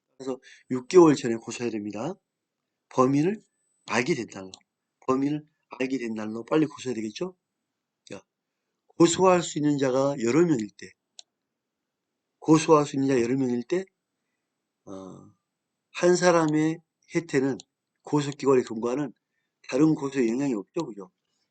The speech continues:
여러 사람이 백오십 명에서 고소하는데 다 달라. 한 명이 공소시효 됐다고 해서 다른 사람이 피해보는 거 없잖아요, 그죠?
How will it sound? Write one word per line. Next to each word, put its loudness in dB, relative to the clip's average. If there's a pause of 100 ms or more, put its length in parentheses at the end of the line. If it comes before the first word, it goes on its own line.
(200)
여러 2
사람이 -2
백오십 -8
명에서 -2
고소하는데 -4
다 -10 (200)
달라. -12 (460)
한 -4
명이 2
공소시효 -4
됐다고 -8
해서 -8 (440)
다른 0
사람이 -4
피해보는 2
거 0
없잖아요, -2
그죠? -6